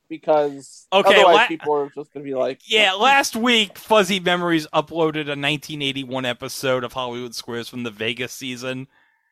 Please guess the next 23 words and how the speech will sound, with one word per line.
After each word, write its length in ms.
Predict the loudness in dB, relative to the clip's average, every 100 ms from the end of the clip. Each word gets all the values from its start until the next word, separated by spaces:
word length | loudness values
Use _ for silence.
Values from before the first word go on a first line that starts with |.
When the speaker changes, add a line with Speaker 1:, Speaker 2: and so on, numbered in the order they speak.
| _ _ -14 -2
Speaker 2:
And 260 | 0 0 -6 _ -20 _ _ -20 -4
in 160 | -2
the 60 | 0
f-, 140 | -2 -12 _
introductions 720 | -4 -2 0 0 0 0 -6 -8
for 160 | -8
the 100 | -8
celebrities, 760 | -8 -6 -4 -2 -4 -4 -6 -10 _ -8
of 140 | -2
course, 260 | 0 0 -2
lastly, 460 | -2 -2 -2 -6
they 120 | -4 -4
get 200 | -4 -8
to 60 |
Paul 380 | -14 -10 -10 -8
Lynde. 360 | -8 -8 -10 -14 _ _ _ _ _ _ _ _
And 380 | -2 -2 -2 -8 _ _ _ _ _ _
there's 220 | -4 -2 -2
a 80 | -4
still 340 | -4 -2 -2
shot 400 | -2 0 0 0
of 140 | -4
him 420 | -6 -4 -4 -6